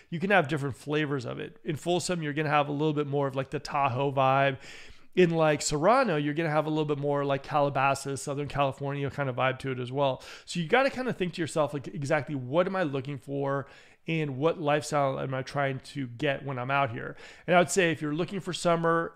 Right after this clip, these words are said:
and I know a lot of you are, try to get out here. Maybe even not, don't even talk to realtors or whatever. Go to a couple open houses,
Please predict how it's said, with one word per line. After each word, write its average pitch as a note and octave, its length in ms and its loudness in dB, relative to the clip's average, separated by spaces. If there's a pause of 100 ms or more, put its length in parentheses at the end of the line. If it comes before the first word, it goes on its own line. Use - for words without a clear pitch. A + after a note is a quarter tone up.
(100)
and D3+ 120 -2
I C#3+ 100 -2
know D3 380 -2
a F3 40 -2
lot D#3 260 4
of D#3 80 -4
you D#3 240 0
are, C3+ 440 2 (320)
try G3 320 2
to G#3 80 -2
get F#3 160 2
out D#3+ 280 0
here. E3 260 -4
Maybe F#3 300 -2
even B3 180 -6
not, A3+ 400 -6
don't F#3 220 0
even A3 160 -6
talk G3+ 240 -4
to G3 80 -4
realtors F3 580 -2
or D#3 60 -2
whatever. D3 360 2
Go D3+ 160 -2
to E3 80 -4
a E3 40 -6
couple F3 260 -4
open D#3+ 200 -4
houses, C#3+ 500 -4